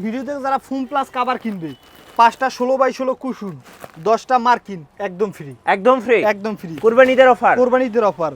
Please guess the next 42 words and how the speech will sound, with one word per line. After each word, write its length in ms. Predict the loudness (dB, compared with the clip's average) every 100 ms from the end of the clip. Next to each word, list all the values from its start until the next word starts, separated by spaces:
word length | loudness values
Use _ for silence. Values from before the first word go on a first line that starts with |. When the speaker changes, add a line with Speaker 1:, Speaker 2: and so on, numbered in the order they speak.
| -10 _ 0
Speaker 1:
সারা 180 | 2 4 2
বাংলাদেশে 320 | 2 -2 -2
আমার 100 | -4 -2
হোম 100 | 0 -2
ডেলিভারি 300 | -2 -6 -10
ফ্রি। 120 | -12 -16 -18 _ 0
Speaker 2:
হোম 100 | 6 6
ডেলিভারিও 400 | 8 6 8 6
ফ্রি? 120 | 6 0 -2 -4
Speaker 1:
হোম 100 | -2 -2
ডেলিভারি 280 | -2 -2 -6
ফ্রি, 120 | -6 -6 -2
মাত্র 180 | -2 0 0 0
একশো 140 | 0 -4
দশ 100 | -4
টাকায় 180 | -4 -2
কভার। 220 | -2 -4 -14 _ -8
Speaker 2:
একশো 180 | -6 -2 0
দশ 100 | 0 0
টাকায় 200 | -4 -2
সোফার 220 | -2 0 4
Speaker 1:
একশো 100 | 4
Speaker 2:
কভার? 240 | 6 4
Speaker 1:
সোফার 180 | 4 0 -2
কভার। 200 | -4 -2
Speaker 2:
কি 60 | 2 4
বলেন 160 | 4 4
ভাই? 100 | 2 0 -6 -8 -8
Speaker 1:
দশ 100 | -6
পিস 120 | -8 -4
কভার 180 | -2 -2 -4
দাম 100 | -2
মাত্র 160 | -2 -2 -8 -8 _ -4
এগারোশো 280 | -2 -2 -4
টাকা। 160 | -10 -12 -2 2
Speaker 2:
আচ্ছা। 240 | 2 2 0 -2 _ -4
Speaker 1:
আর 80 | 2 2
দশ 100 | 2 -2
পিস 120 | -2 4
ফোম 200 | 4 4 -6 -2
Speaker 2:
হ্যাঁ। 100 | 4
Speaker 1:
বসুন্ধরা, 480 | 4 2 2 2